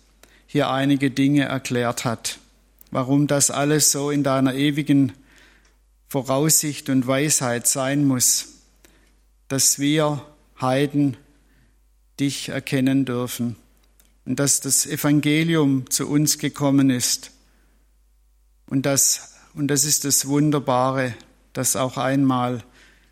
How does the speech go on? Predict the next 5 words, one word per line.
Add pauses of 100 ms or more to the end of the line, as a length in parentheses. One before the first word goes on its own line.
(240)
ganz
Israel (140)
dich
erkennen
darf.